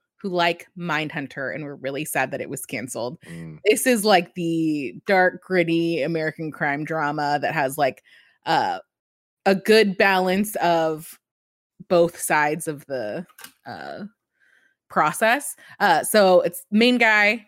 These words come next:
Speaker 1: Taron Egerton, I think is how you say his name. Uh, he gets put into jail for, like, ten years for this thing. He wasn't supposed to get put in for ten years, but he's there. Uh, and then they are essentially are cutting a deal with him. Like, "Hey,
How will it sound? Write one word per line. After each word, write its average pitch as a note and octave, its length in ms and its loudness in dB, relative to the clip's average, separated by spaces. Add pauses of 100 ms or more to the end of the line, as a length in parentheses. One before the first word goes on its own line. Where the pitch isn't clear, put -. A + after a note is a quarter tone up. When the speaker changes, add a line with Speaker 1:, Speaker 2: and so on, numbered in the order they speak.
Speaker 1:
Taron G#3 360 -4 (240)
Egerton, A3 500 -10 (260)
I A3 40 -16
think A3+ 120 -12
is G#3+ 60 -18
how A3+ 80 -12
you A3+ 60 -12
say A3+ 160 -12
his A3+ 120 -12
name. A#3 220 -8 (380)
Uh, F3 400 6
he G#3 680 -2
gets - 500 0 (480)
put A3 280 2
into G3 280 -2
jail E3+ 320 2
for, E3+ 160 -2
like, D#3 160 -4
ten F#3+ 200 -2
years E3 320 -2
for D#3 100 -10
this D3+ 140 -8
thing. E3+ 280 0
He E3+ 100 -4
wasn't D3 240 -6
supposed C#3+ 200 -8
to D3 40 -8
get D3 140 -2
put C3 100 -4
in C3 80 -4
for - 120 -16
ten C3 180 -6
years, G2 240 -8
but - 140 -10
he's A#2 120 -8
there. - 220 -10 (500)
Uh, F3 320 4
and F#3+ 140 2
then E3+ 240 2
they F3+ 240 6
are E3+ 160 4
essentially F3 360 -4
are D3+ 100 -2
cutting F#3 320 -4
a D#3+ 40 -4
deal D#3 320 -4
with D3 180 -4
him. D3 480 -4 (600)
Like, D#3+ 280 2
"Hey, G3+ 640 4